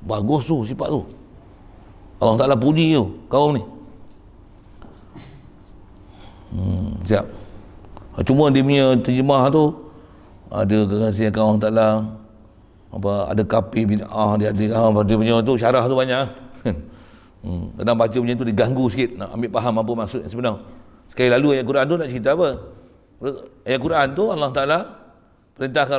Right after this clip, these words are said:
Rasulullah bagi tahu, "Wahai orang beriman, siapa yang murtad di kalangan kamu, Allah Ta'ala pasti akan tukarkan." Kalau ada orang yang murtad je,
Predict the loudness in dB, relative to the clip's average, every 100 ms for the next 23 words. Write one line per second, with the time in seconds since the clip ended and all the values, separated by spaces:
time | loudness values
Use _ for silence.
0 | -4 -4 -4 -2 -4 -2 -2 0 -2 -2
1 | -4 -6 -8 -6 -6 -8 -18 -20 _ -4
2 | -2 -2 -6 -6 -8 -6 -6 -6 -6 -6
3 | -8 -6 -4 -4 -6 -10 -20 -20 _ _
4 | _ _ -2 -2 -2 -2 -2 -4 -8 -8
5 | -8 -8 -8 -6 -2 -2 -2 -2 -2 0
6 | -2 -4 -6 -4 -2 0